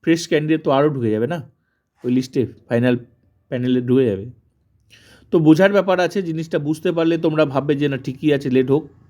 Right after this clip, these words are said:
যদি ভালো হয়।" তো এইটুকুই ছিল।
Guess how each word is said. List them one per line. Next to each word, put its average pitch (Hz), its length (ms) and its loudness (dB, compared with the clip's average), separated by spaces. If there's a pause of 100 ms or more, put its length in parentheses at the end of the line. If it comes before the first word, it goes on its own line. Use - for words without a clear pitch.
(100)
যদি 123 180 0
ভালো 113 260 0
হয়।" 127 140 -4 (1900)
তো - 80 2
এইটুকুই 196 420 2
ছিল। 208 360 2